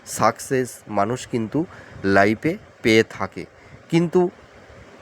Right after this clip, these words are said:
মানে অধিকাংশ ক্ষেত্রে দেখা যায় যে সবাই নেগেটিভ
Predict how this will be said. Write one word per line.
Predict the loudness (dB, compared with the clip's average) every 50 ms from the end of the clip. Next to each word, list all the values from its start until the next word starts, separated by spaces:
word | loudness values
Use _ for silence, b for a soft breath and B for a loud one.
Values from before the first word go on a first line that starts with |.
| -14 -4
মানে | 2 2 4 6 6 4 4 0
অধিকাংশ | -2 -2 -2 -2 -2 0 0 -2 -2 -4 -8
ক্ষেত্রে | -8 -2 -2 -2 0 2 2 2 2
দেখা | 2 2 0 0 -2 -2 0
যায় | 2 2 2 2
যে | 2 0 -2 -2 -4 -4 B B B B B B -12
সবাই | -4 0 2 4 4 4 2
নেগেটিভ | 2 0 -2 -2 -2 -2 -4 -2 -2 -4